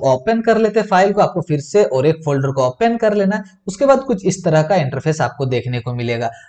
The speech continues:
अगर आपने वॉइस ओवर किया है तो आपको वॉइस ओवर की फाइल यहाँ पे देखने को मिल जाएगा। चलिए हम वॉइस ओवर वाले फाइल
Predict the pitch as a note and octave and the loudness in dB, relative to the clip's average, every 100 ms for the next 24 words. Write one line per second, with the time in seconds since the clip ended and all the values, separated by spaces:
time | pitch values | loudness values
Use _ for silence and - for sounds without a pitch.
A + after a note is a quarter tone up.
0 | - C3 D3+ E3 C3+ C3 - D3+ C#3+ B2 | -2 2 4 2 2 0 2 2 2 4
1 | B2+ B2 D#3+ G3+ G#3+ A3+ G#3+ G#3 G#3+ B2+ | 2 2 2 2 2 4 6 6 2 0
2 | B2+ - B2+ B2 A#2+ C#3 D3 D3+ D3+ C3 | 0 -2 0 0 0 -2 0 -2 -2 0
3 | C#3+ G3 F3 F3+ F3+ E3+ E3 F3 E3+ F3 | 2 2 2 0 0 0 0 -2 0 0
4 | F3 F3 F3 F3+ G#3+ - _ D#3 F#3+ B3 | 2 4 4 2 -2 -6 _ 2 4 4
5 | A#3 C3+ C3 C#3+ C#3+ D3 C3+ F#3+ G#3 A#2 | 4 2 2 0 -2 0 2 2 2 0
6 | B2 | 0